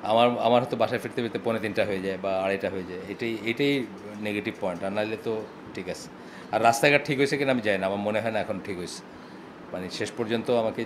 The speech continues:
যেটা বলছে মোহিত, যে ওইরকমভাবে ঠিক হয় নাই। যাই হোক, দেখা যাক, শেষ করি আমরা।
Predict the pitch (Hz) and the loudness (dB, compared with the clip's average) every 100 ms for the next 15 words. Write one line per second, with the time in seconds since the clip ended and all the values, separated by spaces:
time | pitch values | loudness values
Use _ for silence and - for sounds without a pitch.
0 | 101 98 101 101 95 107 98 95 92 - | -4 -4 -2 -2 -2 -4 -2 -4 -4 -12
1 | - - - - - - - 90 92 110 | -16 -14 -14 -16 -16 -16 -12 -8 -2 -2
2 | 107 117 117 117 101 104 95 85 - 104 | 2 4 4 2 -2 0 -2 -4 -8 0
3 | 120 135 107 107 98 90 - 113 - 101 | 4 6 4 0 -2 -6 -8 -8 -4 -2
4 | 92 85 | -2 -4